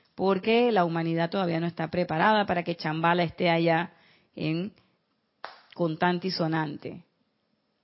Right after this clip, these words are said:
¿Mm? Y entonces, eh, para eso son los servicios de transmisión de la llama, para conectarnos con esa radiación, fa, fa, y poder tener acceso a ese momentum que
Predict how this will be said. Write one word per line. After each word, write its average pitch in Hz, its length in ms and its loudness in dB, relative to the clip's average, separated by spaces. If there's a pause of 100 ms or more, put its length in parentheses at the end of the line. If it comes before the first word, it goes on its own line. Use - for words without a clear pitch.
(180)
¿Mm? 214 180 -4 (800)
Y 180 160 2
entonces, 180 600 2 (180)
eh, 170 560 0 (140)
para 170 220 2
eso 185 140 -2
son 196 140 -2
los 214 120 -2
servicios 196 320 0
de 220 40 -4
transmisión 170 420 -2
de 202 80 2
la 180 100 4
llama, 202 300 2
para 175 120 -4
conectarnos 196 600 0
con 220 160 0
esa 233 200 2
radiación, 254 640 4 (100)
fa, 285 160 -2
fa, - 220 2 (560)
y 320 460 4
poder 233 340 6
tener 254 520 6 (340)
acceso 247 960 4 (380)
a 190 320 8
ese 320 680 10 (220)
momentum 247 800 2
que 247 360 6